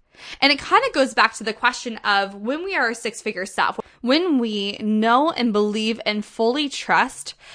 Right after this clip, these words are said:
that, of course, we're gonna be at six figures. Of course, we're gonna be at multiple six figures. Of course, we're gonna make the money. When you have full faith, what would your thought process be? What would your mindset be?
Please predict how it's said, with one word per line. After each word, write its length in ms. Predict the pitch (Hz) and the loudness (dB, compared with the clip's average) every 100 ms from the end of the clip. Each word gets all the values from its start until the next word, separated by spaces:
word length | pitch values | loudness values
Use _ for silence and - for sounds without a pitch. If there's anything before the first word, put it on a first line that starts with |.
| - - | -18 -2
that, 480 | 240 233 220 226 - | 6 8 8 6 0
of 140 | 262 | 0
course, 220 | - 466 508 | 2 0 2
we're 100 | 294 | 0
gonna 140 | 240 | 0
be 140 | 208 175 | 0 -2
at 140 | - | -2
six 200 | - - | -6 -8
figures. 300 | - - 180 | -8 -6 -4
Of 160 | - - | -6 -4
course, 280 | - 403 302 | 0 0 0
we're 60 | |
gonna 120 | 262 | 0
be 100 | 240 | 4
at 100 | 233 | 4
multiple 300 | 226 220 - | 4 2 0
six 200 | 220 202 | -6 -6
figures. 280 | 196 180 196 | -6 -4 -2
Of 100 | 247 | -2
course, 320 | - 294 330 | 0 2 2
we're 60 | 302 | 0
gonna 180 | 262 226 | -2 -2
make 200 | 202 196 | -4 -4
the 80 | 214 | -2
money. 520 | 185 131 135 269 - - _ _ _ _ _ _ _ _ | -2 -2 -4 -4 -6 -20 _ _ _ _ _ _ _ _
When 320 | - 214 339 381 | -4 0 2 2
you 140 | 392 | 2
have 200 | 320 294 | 4 2
full 360 | - 262 254 262 | 2 2 2 2
faith, 600 | - 220 - 208 - - _ _ _ _ _ _ _ _ _ _ _ - | -2 -4 -4 -6 -20 -20 _ _ _ _ _ _ _ _ _ _ _ -4
what 260 | 208 233 | 4 4
would 120 | 226 254 | 4 0
your 100 | 277 | 4
thought 260 | 349 - | 6 6
process 340 | - 302 190 - | 4 0 -2 -10
be? 240 | - - _ _ _ _ - | -12 -14 _ _ _ _ 0
What 180 | 233 254 | 2 2
would 140 | 233 | 0
your 120 | 302 | 2
mindset 600 | 262 294 381 - - - | 4 2 2 -2 -2 -2
be? 280 | - - - | -10 -12 -12